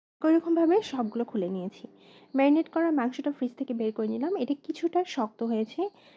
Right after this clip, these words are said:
এখন এখান থেকে অল্প পরিমাণে নিয়ে হাতের তালুতে দিয়ে একটু গোল শেপ করে নিলাম।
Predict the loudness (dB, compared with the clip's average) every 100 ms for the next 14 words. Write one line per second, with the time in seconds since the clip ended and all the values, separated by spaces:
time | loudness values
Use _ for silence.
0 | -6 -2 2 2 2 0 0 2 2 2
1 | -2 0 2 2 2 2 0 0 -6 -8
2 | -10 -6 -6 -6 -4 -2 -2 -2 0 -2
3 | -2 -8 -8 -6 -4 -6